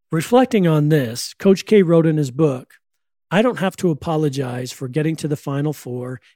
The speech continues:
and not winning a championship. I'd rather play and be beaten than not be there at all." In your goals and work and life,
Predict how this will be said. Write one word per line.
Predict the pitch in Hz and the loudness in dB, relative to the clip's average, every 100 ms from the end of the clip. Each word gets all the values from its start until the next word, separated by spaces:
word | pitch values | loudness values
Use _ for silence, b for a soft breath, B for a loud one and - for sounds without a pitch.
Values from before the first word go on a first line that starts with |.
| _ | _
and | 147 147 | -4 -2
not | 156 151 | -2 -2
winning | 151 147 139 | -2 0 -4
a | |
championship. | 127 143 127 117 - 120 123 _ _ _ _ _ _ - | -4 -4 -6 -10 -14 -14 -20 _ _ _ _ _ _ -6
I'd | 156 165 190 | 0 0 0
rather | 165 151 143 | -2 -4 -6
play | 131 - 170 160 175 202 175 | -12 -8 -4 -2 -2 -4 -6
and | 156 | -6
be | 147 143 | -4 -4
beaten | 120 170 139 123 113 _ _ _ _ _ - | -2 -4 -4 -14 -18 _ _ _ _ _ -10
than | 139 131 | -8 -6
not | 143 151 151 | -6 -6 -4
be | 165 | -4
there | 127 113 110 - - | -4 -8 -14 -16 -14
at | 120 | -12
all." | 117 104 107 _ _ _ _ _ - | -12 -16 -20 _ _ _ _ _ -4
In | 175 165 | -2 0
your | 170 233 233 | 4 6 4
goals | 156 135 113 120 - | 2 -6 -8 -12 -8
and | 190 208 214 | -2 0 0
work | 156 123 - - | -2 -4 -10 -6
and | 165 202 | -2 0
life, | 190 135 107 135 _ | -2 -4 -8 -20 _